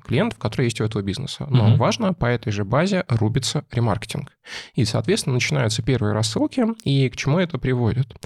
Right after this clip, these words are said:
Speaker 1: А, соответственно, если посмотреть на числа сверху, очень часто в глазах, опять же, там, некоторых специалистов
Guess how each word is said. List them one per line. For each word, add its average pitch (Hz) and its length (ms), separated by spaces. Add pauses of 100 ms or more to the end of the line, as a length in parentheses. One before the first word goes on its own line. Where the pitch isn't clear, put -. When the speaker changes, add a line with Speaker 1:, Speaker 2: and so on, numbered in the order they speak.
(340)
Speaker 1:
А, 110 300
соответственно, 120 480
если 160 160
посмотреть 135 440
на 123 120
числа 135 280
сверху, - 380
очень 151 280
часто 165 520
в 107 120
глазах, 120 420
опять 101 260
же, 110 80
там, 98 240
некоторых 104 400
специалистов - 720